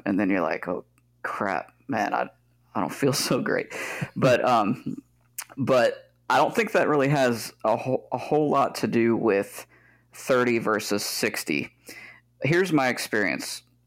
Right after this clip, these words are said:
with thirty versus even ninety, because, uh, if you turn everything down, you can lock at ninety,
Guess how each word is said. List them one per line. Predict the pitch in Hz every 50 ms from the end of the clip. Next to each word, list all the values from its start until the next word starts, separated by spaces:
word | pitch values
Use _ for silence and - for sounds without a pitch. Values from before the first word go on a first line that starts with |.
| _ _ _ _ _ _ _ _ _ _ _
with | - 117 120 120 104 98 - - - - _
thirty | - - - 135 123 120 120 117 113 113 110
versus | - 95 104 107 107 - - 95 87 92 104 - - -
even | - - 113 104 107 - -
ninety, | 107 107 98 131 131 113 - - -
because, | - 82 - - 98 95 98 - - -
uh, | - 85 82 65
if | 69 117 -
you | 135
turn | 135 - 143 127
everything | 117 110 110 110 - 101 104 98
down, | 107 107 110 117 101 90
you | 107 123
can | - 110 90 80
lock | 85 90 127 -
at | - -
ninety, | - 82 90 120 - - - - - -